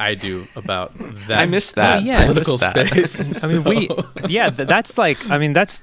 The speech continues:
Speaker 3: that's, that's a big reason that we were excited to have you on the show because we, I mean, I've always felt that cryptocurrency is kind of a s-, has become a subculture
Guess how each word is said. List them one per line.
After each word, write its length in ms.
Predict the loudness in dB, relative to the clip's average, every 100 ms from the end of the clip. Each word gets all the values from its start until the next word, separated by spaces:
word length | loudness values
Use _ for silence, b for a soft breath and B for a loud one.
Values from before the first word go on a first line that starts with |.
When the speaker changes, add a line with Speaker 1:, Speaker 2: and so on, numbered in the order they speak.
| -2
Speaker 3:
that's, 220 | 0 0 -8 -4
that's 180 | -2 -2
a 60 |
big 340 | -6 -6 -6 -4
reason 320 | -4 -4 -4
that 140 | -6
we 240 | -6 -6 -6
were 240 | -6 -8
excited 400 | -6 -2 -2 -2
to 60 | -4
have 160 | -4
you 180 | -2 -2
on 140 | -2 -4
the 80 |
show 200 | -6 -4
because 360 | -4 -4 -4 -4
we, 340 | -4 -2 -4 B B B B
I 80 | -2
mean, 160 | 0 0
I've 180 | 0
always 260 | 2 2 0
felt 260 | 0 -2 -2
that 160 | -6
cryptocurrency 960 | -4 -4 -4 -4 -4 -4 -4 -4 -4 -6 B B B
is 420 | -2 0 0 -2 -6 _ -6
kind 160 | -2
of 100 | 0
a 40 | 0
s-, 400 | 0 -2 -4 -6
has 160 | -6 -4
become 340 | -6 -2 -2
a 40 | 0
subculture 880 | 0 -2 -2 -2 -2 -2 -2 -2